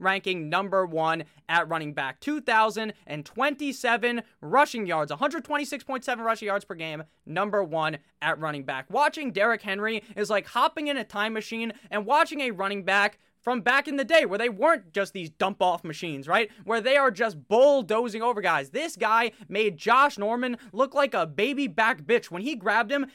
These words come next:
and flung him into, I don't even know, into the oblivion. It, it was honestly crazy. Derrick Henry is an absolute unit of a man. Let me read off how big this motherfucker is. He is six-foot-three,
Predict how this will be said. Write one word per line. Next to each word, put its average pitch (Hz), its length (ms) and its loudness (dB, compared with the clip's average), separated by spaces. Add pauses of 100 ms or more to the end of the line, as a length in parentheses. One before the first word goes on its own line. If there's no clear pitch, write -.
and 226 220 -2
flung 262 340 -2
him 302 240 0 (240)
into, 269 600 -2 (280)
I 254 120 4
don't 330 100 2
even 254 160 -2
know, 247 140 -2
into 240 200 -4
the 254 140 -2
oblivion. 190 640 -2 (1120)
It, 208 240 0
it 226 60 -2
was 247 180 -2
honestly 269 340 -2
crazy. 208 420 -4
Derrick 285 360 4
Henry 233 480 -2 (160)
is 202 160 2
an 208 220 -4
absolute 247 600 0
unit 247 440 -6 (200)
of 208 140 2
a 180 60 -2
man. 170 340 -6
Let 233 100 -4
me 294 100 -6
read 240 260 -2
off 214 260 4 (160)
how 196 220 2
big 165 240 -4
this 143 160 -8
motherfucker 131 520 -6
is. 117 120 -14
He 302 140 -6
is 269 120 -6
six-foot-three, 269 920 -2